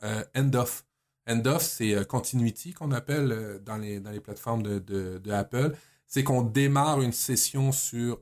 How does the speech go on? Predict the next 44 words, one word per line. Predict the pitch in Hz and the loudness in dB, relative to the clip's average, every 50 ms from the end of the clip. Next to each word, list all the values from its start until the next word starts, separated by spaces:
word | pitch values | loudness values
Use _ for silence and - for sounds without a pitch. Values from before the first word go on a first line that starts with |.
| - 110 | -8 -10
euh, | 107 107 104 101 101 98 95 95 98 | -10 -8 -8 -8 -8 -8 -8 -8 -10
son | - - - 104 | -10 -8 -6 -6
furteur | 101 - 107 - - - 113 107 | -6 -6 -8 -10 -8 -6 -6 -4
Safari | - - 101 - 107 98 101 113 107 | -4 -4 -4 -4 -2 -2 -2 -2 -2
de | 107 107 | 0 0
iPad | 107 107 98 - 113 113 131 135 123 113 | 0 0 0 0 2 2 2 2 0 0
et | 110 | -2
automatiquement, | 110 - - 120 120 110 - - - 120 123 123 120 | -2 -2 -2 -2 -2 -2 -2 -4 -4 -2 0 2 2
moi, | 113 113 | 2 0
étant | 110 117 113 | -2 -2 -2
donné | 110 110 120 | -2 -2 -2
que | 135 - | -4 -4
je | - | -8
suis | - | -8
dans | 104 104 | -6 -4
l'écosystème | 107 104 - 110 104 - - - 117 117 | -4 -4 -4 -6 -8 -8 -8 -6 -4 -2
Apple, | 113 104 98 - 113 120 135 139 - - _ _ _ _ _ 117 | -2 -2 -2 -4 -4 -2 -2 -2 -4 -8 _ _ _ _ _ -2
quand | 120 120 | 0 2
même, | 120 120 120 107 - 76 80 - | 2 2 0 -2 -4 -8 -16 -18
je | - - - | -18 -18 -12
peux | - - 113 | -4 0 0
le | 113 101 | 2 2
voir | 101 113 120 120 117 | 4 4 4 2 2
directement | 107 117 117 117 - - 120 113 113 113 113 | 2 2 0 0 0 -2 -2 0 2 2 0
sur | 113 - - - 120 117 113 113 107 | 0 -2 -2 0 2 2 2 2 0
mon | 107 101 101 101 95 | 0 -2 -2 -4 -4
téléphone | - 104 98 98 - 104 104 101 90 | -4 -4 -4 -2 -2 -2 -2 -2 -4
iPhone, | 101 101 98 - 113 117 120 117 | -6 -8 -8 -4 -2 -2 -2 -2
je | - | -4
peux | - 107 | -6 -8
le | 101 95 | -8 -6
voir | 107 107 101 | -4 -6 -4
directement | 107 110 104 - - 98 101 104 107 | -4 -6 -6 -6 -4 -4 -2 -2 -4
sur | - - - - 107 110 110 107 | -4 -8 -10 -8 -6 -4 -2 0
mon | 104 101 98 95 92 - | 0 0 0 0 -4 -6
Chrome, | - - - 104 107 208 - | -12 -12 -10 -10 -10 -8 -8
sur | - - - 107 107 | -8 -6 -2 0 0
mon | 107 104 98 95 92 92 90 | 0 0 0 -2 -4 -6 -8
Safari | - - 117 113 - 113 101 92 110 110 | -10 -10 -10 -8 -6 -4 -2 -2 -2 -2
de, | 98 92 90 85 - _ _ _ _ _ _ _ _ _ _ | -2 -4 -6 -8 -8 _ _ _ _ _ _ _ _ _ _
de, | 117 101 98 98 98 | -10 -8 -6 -6 -4
de | 98 101 | 0 0
mon | 104 101 98 | 2 4 4
Mac. | 104 123 139 135 | 4 2 2 0